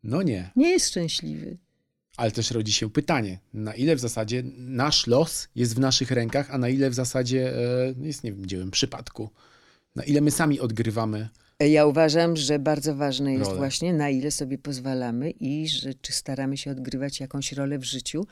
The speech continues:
Speaker 2: tylko tak jak mówię, nie, niekoniecznie bohatera, ale właśnie mieć te granice, której się nie przekroczy.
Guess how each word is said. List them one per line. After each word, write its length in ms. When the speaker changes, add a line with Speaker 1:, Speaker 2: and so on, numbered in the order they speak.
Speaker 2:
tylko 200
tak 180
jak 160
mówię, 340
nie, 220
niekoniecznie 640
bohatera, 640
ale 340
właśnie 600
mieć 480
te 160
granice, 920
której 420
się 160
nie 260
przekroczy. 760